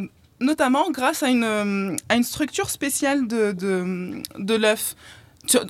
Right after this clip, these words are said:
en fait, de, de, de, de l'œuf fécondé. Et cette structure s'appelle la membrane chorioallantoïde,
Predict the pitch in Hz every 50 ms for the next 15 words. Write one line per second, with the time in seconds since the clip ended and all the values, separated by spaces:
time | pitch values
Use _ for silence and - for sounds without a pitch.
0 | - - 220 - 285 294 240 226 233 226 190 170 202 196 196 190 190 170 190 180
1 | 175 175 165 165 165 160 190 208 240 277 311 - - 339 339 - - 311 294 254
2 | 262 254 254 240 - _ _ - - - - - - - _ - 196 214 214 214
3 | - 220 - - - 233 - - 392 381 - 302 254 - 294 294 262 226 208 208
4 | 214 233 262 247 247 254 277 302 311 294 - - - 294 247 254 254 262 285 -
5 | - 220 226 233 233 233 233 - 240 226 220 220 180 151 -